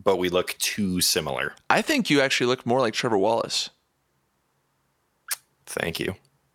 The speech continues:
Speaker 2: You have a, a more similar bone structure.
Speaker 1: You don't realize how much I'm going to sob over that tonight.
Speaker 2: In, uh,
Speaker 1: I'm gonna,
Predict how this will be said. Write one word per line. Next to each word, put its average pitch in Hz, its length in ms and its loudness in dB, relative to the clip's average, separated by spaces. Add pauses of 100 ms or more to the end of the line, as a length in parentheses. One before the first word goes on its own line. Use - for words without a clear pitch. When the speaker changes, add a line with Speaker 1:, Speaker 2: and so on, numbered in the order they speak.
(160)
Speaker 2:
You - 80 -2
have 113 80 2 (140)
a, - 60 0
a - 20 2
more 107 180 2
similar 110 420 2
bone 107 280 0
structure. - 500 -4 (600)
Speaker 1:
You 98 100 -2
don't 87 260 2
realize 82 680 2 (800)
how - 300 -2
much 73 540 0
I'm - 260 -4
going 80 280 0
to - 540 -2
sob 69 560 0 (260)
over 50 180 -2
that - 240 -2
tonight. 69 360 -6 (1300)
Speaker 2:
In, 104 200 2
uh, 101 260 2
Speaker 1:
I'm 98 60 2
gonna, 85 180 -2